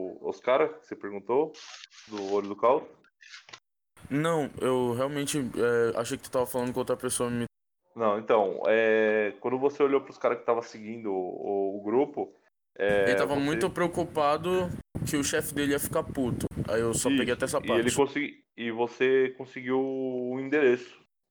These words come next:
Speaker 1: de onde o chefe dele estaria e um rosto.
Speaker 2: O rosto do chefe dele?
Speaker 1: É.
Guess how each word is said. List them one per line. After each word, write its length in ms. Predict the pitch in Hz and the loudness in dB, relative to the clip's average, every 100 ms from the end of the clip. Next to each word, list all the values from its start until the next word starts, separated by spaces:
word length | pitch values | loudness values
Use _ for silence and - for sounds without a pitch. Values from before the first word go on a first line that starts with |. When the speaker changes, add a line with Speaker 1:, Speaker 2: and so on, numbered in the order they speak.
| - | -4
Speaker 1:
de 60 | |
onde 120 | 113 113 | -4 -2
o 60 | |
chefe 240 | 117 110 110 | 2 2 2
dele 180 | 113 107 | -10 -8
estaria 520 | 113 113 113 127 151 - _ _ _ _ | -2 0 2 0 -2 -8 _ _ _ _
e 100 | 120 123 | -4 -4
um 140 | 135 | 0
rosto. 380 | 120 123 - - - _ _ _ - - | 2 2 0 -20 -20 _ _ _ -12 -6
Speaker 2:
O 60 | |
rosto 320 | 120 139 - 127 | -2 -2 -2 -2
do 100 | 127 | -2
chefe 300 | 151 156 160 | -2 -2 -2
dele? 280 | 156 226 208 - - - | -2 -2 -2 -6 -12 -2
Speaker 1:
É. 320 | 131 123 - | 2 2 -2